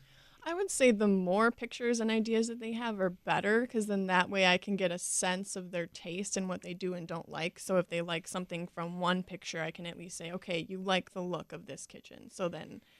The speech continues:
you know, that means that they're not going to like soup, something really contemporary, you know, if it's more of a tr-, traditional picture. So I just,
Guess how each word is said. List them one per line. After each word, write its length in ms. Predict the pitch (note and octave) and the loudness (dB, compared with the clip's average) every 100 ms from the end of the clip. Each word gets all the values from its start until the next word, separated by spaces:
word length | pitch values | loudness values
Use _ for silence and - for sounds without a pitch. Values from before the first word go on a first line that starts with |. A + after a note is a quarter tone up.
| _ _ _ | _ _ _
you 80 | - | -10
know, 160 | E3+ D#3 | -8 -6
that 180 | F3+ E3+ | -4 -2
means 240 | F3 F3 | -4 -4
that 120 | E3+ | -4
they're 100 | F3 | -4
not 220 | E3+ D3 | -2 -2
going 120 | - E3+ | -2 -6
to 80 | |
like 160 | D#3+ - | -6 -6
soup, 240 | - G#3 | -2 -2
something 260 | - G3 F3 | 0 -2 -2
really 200 | E3+ E3+ | -6 -8
contemporary, 600 | - - B3 B3+ A#3 A3+ | -12 2 2 4 4 6
you 60 | A3 | 6
know, 80 | F#3+ | 4
if 100 | F#3 | 0
it's 100 | F3 | -4
more 140 | G3 | -4
of 80 | D#3+ | -4
a 40 | |
tr-, 220 | C3+ E3+ - _ | -8 -12 -20 _
traditional 480 | G#3+ A#3 A#3+ A3 | 2 4 6 4
picture. 460 | G#3 G#3+ G3+ G#3+ G3 | 2 -2 -4 -4 -4
So 140 | G3+ | -6
I 80 | F#3+ | -8
just, 260 | G3 F#3+ | -10 -12